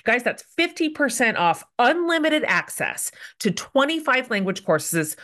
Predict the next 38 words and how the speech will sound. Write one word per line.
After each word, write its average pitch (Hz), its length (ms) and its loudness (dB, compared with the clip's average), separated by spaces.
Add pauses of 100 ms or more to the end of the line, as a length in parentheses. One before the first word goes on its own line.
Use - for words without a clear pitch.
(200)
for 320 360 4
the 320 140 0
rest 202 320 0
of 165 80 -6
your 190 160 2
life. - 540 -6 (440)
Redeem 220 400 2
your 170 140 0
fifty 269 380 -2
percent 233 380 -2
off 254 300 2
at 185 200 0
rosettastone 165 760 -2 (280)
dot 147 180 -2
com 247 320 0
slash 147 320 -2
hat - 240 -4
maker 214 480 -4
today. - 360 -2 (120)
All 151 80 -2
right, 175 160 4
you 185 80 0
guys, 143 760 0 (140)
uh, 180 560 6
Me 180 180 4
Camp 185 340 2
this 185 220 2
year 185 140 6
is 180 260 2
so, 214 220 6
so 220 240 2
special. 165 720 2 (480)
And 214 160 6
it's 214 120 2
made 240 220 6
even 294 260 4
more 247 240 6
so 139 640 2